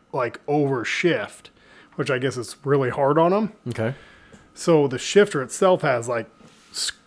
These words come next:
Speaker 1: like, set screws that screw out and hit the shifter rod, and that was just not adjusted properly. So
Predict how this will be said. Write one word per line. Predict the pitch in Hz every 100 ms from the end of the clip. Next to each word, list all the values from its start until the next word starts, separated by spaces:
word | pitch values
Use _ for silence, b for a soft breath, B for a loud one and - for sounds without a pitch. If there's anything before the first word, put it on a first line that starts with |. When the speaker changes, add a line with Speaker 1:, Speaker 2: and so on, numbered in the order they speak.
| -
Speaker 1:
like, | 147 117
set | - 185 -
screws | - 127 113 110 -
that | 131
screw | - - 156 131
out | 113
and | 110 110
hit | 160 151
the | 123
shifter | - 170 - 110
rod, | 110 98 98 113
and | 135 123 107 104 -
that | 143 131 131 - _ _ _ -
was | 147 107
just | 139 127
not | 139 117
adjusted | 110 139 - 113
properly. | 123 110 - - - -
So | - 151 117 107